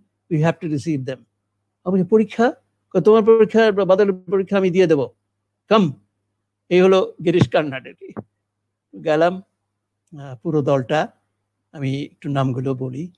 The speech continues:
কারা গেছিলেন। আহ, তথ্য প্রতিমন্ত্রী তখনকার, আমি তার নামটি উচ্চারণ করব না সঙ্গত কারণেই, সৈয়দ বজলে হোসেন ছিলেন।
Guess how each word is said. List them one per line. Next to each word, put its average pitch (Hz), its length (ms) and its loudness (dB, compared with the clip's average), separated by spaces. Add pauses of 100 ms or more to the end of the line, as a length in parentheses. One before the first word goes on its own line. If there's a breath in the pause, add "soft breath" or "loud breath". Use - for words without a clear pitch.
(140)
কারা 131 220 -6
গেছিলেন। 131 480 -8 (880)
আহ, 139 300 -8
তথ্য 165 240 2
প্রতিমন্ত্রী 143 600 -2
তখনকার, 139 460 -10
আমি 143 120 -6
তার 139 140 -2
নামটি 135 340 -2
উচ্চারণ 127 340 -8
করব 127 300 -16
না 160 160 -10 (380)
সঙ্গত 131 380 -2
কারণেই, 127 420 -4 (2250)
সৈয়দ 180 360 4
বজলে 175 240 6
হোসেন 160 300 2
ছিলেন। 139 340 -4